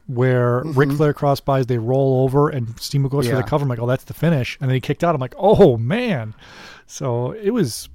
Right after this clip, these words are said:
Speaker 1: awesome. Did you do, did you
Speaker 2: Yeah.
Speaker 1: happen to notice who was in the front row, camera side?
Speaker 2: No.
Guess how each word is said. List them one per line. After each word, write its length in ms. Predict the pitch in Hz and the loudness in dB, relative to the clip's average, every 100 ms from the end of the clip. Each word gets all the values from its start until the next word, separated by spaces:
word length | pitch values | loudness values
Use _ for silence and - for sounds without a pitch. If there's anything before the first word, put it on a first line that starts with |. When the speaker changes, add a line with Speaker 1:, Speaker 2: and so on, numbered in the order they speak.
| - | -2
Speaker 1:
awesome. 320 | 139 147 - | 0 0 -2
Did 80 | 123 | -6
you 60 | 135 | -2
do, 160 | 170 | -2
did 180 | 190 147 | -2 -2
you 80 | 190 | 0
Speaker 2:
Yeah. 60 | 180 | 0
Speaker 1:
happen 160 | 208 | 0
to 40 | 165 | 2
notice 220 | 170 - | 0 0
who 100 | 156 | 0
was 100 | 160 | 0
in 80 | 143 | 0
the 80 | 123 | -2
front 260 | - 143 | -2 -2
row, 380 | 139 123 147 185 - - | 0 0 0 -2 -8 -10
camera 280 | - 139 156 | -2 2 2
side? 320 | - 180 202 - _ - _ _ _ - | 0 -2 -4 -10 _ -20 _ _ _ -4
Speaker 2:
No. 300 | 135 131 98 | 0 0 -2